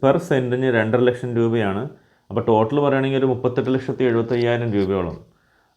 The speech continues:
അത് സിറ്റിങ്ങിൽ ഇരിക്കുമ്പോൾ ചെറുതായിട്ട് എന്തെങ്കിലുമൊക്കെ കുറയുന്നുണ്ടാവും, ചെറിയ രീതിയിൽ നെഗോഷ്യബിൾ ആണ്. അപ്പോൾ താല്പര്യമുള്ളവർ ഇതിൽ കൊടുത്തിരിക്കുന്ന നമ്പറിൽ കോൺടാക്ട് ചെയ്യുക. നിങ്ങൾക്ക് വേണ്ട കൂടുതൽ വിവരങ്ങൾ നമ്മൾ തരുന്നുണ്ടാവും. അതേപോലെ നിങ്ങൾക്ക് വേറെ ഏതെങ്കിലും പ്രോപ്പർട്ടീസ് കാര്യങ്ങൾ വാങ്ങാനോ വിൽക്കാനോ ഉണ്ടെങ്കിലും നമ്മളായിട്ട്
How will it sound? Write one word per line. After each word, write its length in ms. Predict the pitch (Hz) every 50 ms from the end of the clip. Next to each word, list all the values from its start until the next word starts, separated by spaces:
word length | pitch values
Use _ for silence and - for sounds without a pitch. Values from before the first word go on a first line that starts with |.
| - 123
അത് 140 | 131 135 160 175 180 180 175 - - - - - - - - -
സിറ്റിങ്ങിൽ 360 | - 143 120 139 151 156 175 170
ഇരിക്കുമ്പോൾ 280 | 156 151 165 170 175 175 175
ചെറുതായിട്ട് 360 | 170 156 156 160 160 156 165 156
എന്തെങ്കിലുമൊക്കെ 360 | 151 151 151 147 143 160 160 160
കുറയുന്നുണ്ടാവും, 580 | 143 127 123 123 123 120 113 107 107 110 143 175 - - _ _ _ _ _ _ _ -
ചെറിയ 180 | 135 127 135 131 135
രീതിയിൽ 220 | 135 131 139 139 131
നെഗോഷ്യബിൾ 420 | 120 113 120 120 120 135 117 117 113 104
ആണ്. 100 | 107 - - - - - _ _ _ _ _ _ _ _ -
അപ്പോൾ 120 | - 110 -
താല്പര്യമുള്ളവർ 600 | - 113 139 135 139 190 202 196 170 151 139 135 147 151 - - 123
ഇതിൽ 120 | 120 120 127
കൊടുത്തിരിക്കുന്ന 360 | 127 123 120 127 127 135 131
നമ്പറിൽ 240 | 120 117 120 123 127 131 131
കോൺടാക്ട് 360 | 120 113 107 110 113 113 - 120
ചെയ്യുക. 200 | 117 110 107 - - -
നിങ്ങൾക്ക് 240 | - 107 104 - 110
വേണ്ട 140 | 110 110 117 117 -
കൂടുതൽ 260 | 107 107 110 117 123 123 117
വിവരങ്ങൾ 260 | 113 113 113 117 113 113
നമ്മൾ 140 | 110 110 110 -
തരുന്നുണ്ടാവും. 520 | 110 95 98 104 110 104 101 95 98 98 - - - _ _ _ -
അതേപോലെ 320 | 95 107 120 127 131 131 131 123
നിങ്ങൾക്ക് 240 | 123 123 - 151 135 120 120
വേറെ 140 | 117 123 143 139
ഏതെങ്കിലും 260 | 135 135 139 139 135 -
പ്രോപ്പർട്ടീസ് 480 | 123 117 120 117 113 127 120 - 131 113 117
കാര്യങ്ങൾ 260 | 113 110 113 117 117 113 107
വാങ്ങാനോ 380 | 107 104 110 110 113 113 110 98 - - - _ _ _ 110
വിൽക്കാനോ 400 | 113 110 - 147 151 151 156 151 139
ഉണ്ടെങ്കിലും 320 | 123 117 110 107 113 - - - _ - 104
നമ്മളായിട്ട് 380 | 98 101 107 110 113 110 123